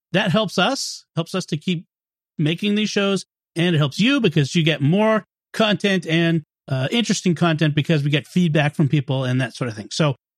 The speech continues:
please keep it up and keep sharing, uh, the episodes and letting people know about Secrets of Star Trek. We do appreciate that.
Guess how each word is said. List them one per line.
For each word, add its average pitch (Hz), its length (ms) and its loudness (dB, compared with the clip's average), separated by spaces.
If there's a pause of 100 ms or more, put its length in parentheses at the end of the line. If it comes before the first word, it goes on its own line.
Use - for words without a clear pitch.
(140)
please 277 200 2
keep 240 220 0
it 202 80 4
up 196 160 0
and 147 100 2
keep 285 260 0
sharing, 160 520 2 (320)
uh, 135 220 0
the 135 200 -2
episodes 156 600 0
and 135 140 2
letting 190 240 2
people 156 220 0
know 135 180 2
about 131 200 -2
Secrets 139 300 -2
of 120 80 -6
Star 120 180 -6
Trek. 117 160 -6
We 147 80 0
do 190 260 0
appreciate 131 560 -4
that. 110 200 -2